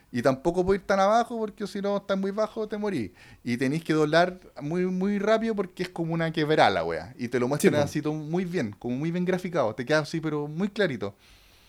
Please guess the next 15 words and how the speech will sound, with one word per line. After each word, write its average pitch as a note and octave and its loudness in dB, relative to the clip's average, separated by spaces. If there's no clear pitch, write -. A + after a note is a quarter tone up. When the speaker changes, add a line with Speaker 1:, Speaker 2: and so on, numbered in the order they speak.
Speaker 1:
¿Cachai? C3+ -2
Speaker 2:
Sí. D3+ -4
Speaker 1:
Así B2+ -6
que A#2+ -2
también B2 -8
esa B2+ -8
wea, C3+ -6
un B2+ -6
siete, D3 -4
weón, C3+ -6
como B2 -6
muy C#3+ -2
bien D#3+ 0
explicado D3+ -2
todo. D#3 -6